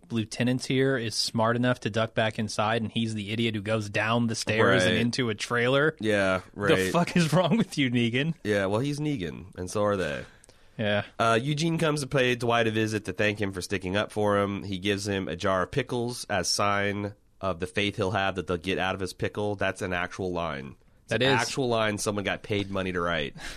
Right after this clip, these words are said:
Speaker 2: Uh, he picks up one
Speaker 1: Pun
Speaker 2: of his
Speaker 1: intended, though. They lampshaded it.
Speaker 2: Yeah,
Speaker 1: It's
Speaker 2: pun
Speaker 1: fine.
Speaker 2: intended. It's
Speaker 1: Yeah.
Speaker 2: fine. And it's Eugene, so we expect that. Uh,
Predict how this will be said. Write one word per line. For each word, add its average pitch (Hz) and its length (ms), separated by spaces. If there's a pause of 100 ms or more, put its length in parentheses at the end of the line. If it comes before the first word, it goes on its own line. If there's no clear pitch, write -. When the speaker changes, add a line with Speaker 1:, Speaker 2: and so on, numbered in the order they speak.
(1400)
Speaker 2:
Uh, 135 600
he 160 100
picks 185 260
up 170 140
one 170 120
Speaker 1:
Pun 151 120
Speaker 2:
of 139 60
his 147 120
Speaker 1:
intended, 113 300
though. 95 140
They 101 120
lampshaded 104 540
it. - 60
Speaker 2:
Yeah, 139 100
Speaker 1:
It's - 100
Speaker 2:
pun 147 160
Speaker 1:
fine. 143 120
Speaker 2:
intended. 92 360
It's 95 140
Speaker 1:
Yeah. 95 60
Speaker 2:
fine. 92 260
And 104 100
it's 120 140
Eugene, 87 420
so 92 100
we 92 100
expect 90 340
that. 76 340
Uh, 104 340